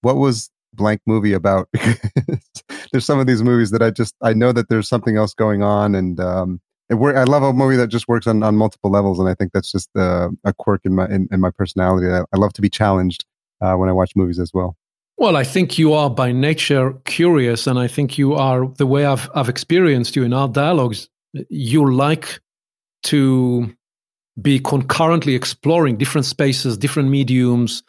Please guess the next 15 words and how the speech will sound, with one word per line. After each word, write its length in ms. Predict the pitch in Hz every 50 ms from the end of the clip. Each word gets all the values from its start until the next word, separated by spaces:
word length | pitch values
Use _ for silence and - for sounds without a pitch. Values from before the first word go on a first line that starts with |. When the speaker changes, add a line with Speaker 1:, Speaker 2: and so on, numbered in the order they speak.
| - - - _ _ _
Speaker 2:
and 160 | - 131 123 104
different, 460 | 143 131 - 151 139 135 131 - - - _ _ _
uh, 360 | - 131 127 123 120 117 123 131 -
trajectories 680 | - - 139 104 135 160 - - - 151 139 131 110 110
and 80 | 120
storylines. 840 | - - - 196 220 233 208 160 135 127 123 123 120 123 123 - - - _ - - - - - - _ _ _ _
And 320 | - 135 131 131 113 131 - _ _ _ - 226 - _
what 300 | _ - 127 143 147 123
that 200 | 104 151 143 127
makes, 520 | 139 135 156 175 165 - - - - - - -
um, 520 | 147 135 127 123 123 123 120 117 117 - - _ _ _ _ _ _
is 260 | - 147 143 131 -
for 300 | - - - 156 143 135
a 140 | 131 127 123 123
richer 800 | 120 120 139 - 127 - - 156 143 135 131 123 123 120 117